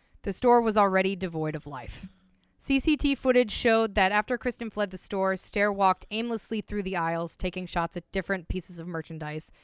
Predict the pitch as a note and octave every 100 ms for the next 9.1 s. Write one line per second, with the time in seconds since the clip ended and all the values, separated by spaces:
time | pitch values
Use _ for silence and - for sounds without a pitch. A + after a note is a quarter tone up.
0 | - F3 F#3+ F#3+ G3+ G3+ G3 - F#3 F3
1 | F#3+ - A#3 A#3 - D#3 E3 - F3 E3
2 | E3+ - F3 D#3+ D#3+ D#3+ - F3+ D3 -
3 | _ _ _ _ _ _ _ _ - G3
4 | D#3 D#3+ F#3 _ _ _ _ _ _ -
5 | G3+ - A#3+ A3+ A3 A3+ A3 G3 G#3+ G3+
6 | G3+ F#3+ F3+ C#4+ F4 - F#3+ - F3 E3
7 | E3 F3 E3 G#3 C#4+ F3+ E3 G#3 - -
8 | G#3 F#3+ F3+ F3 - C4+ A#3+ E3+ D#3 -
9 | -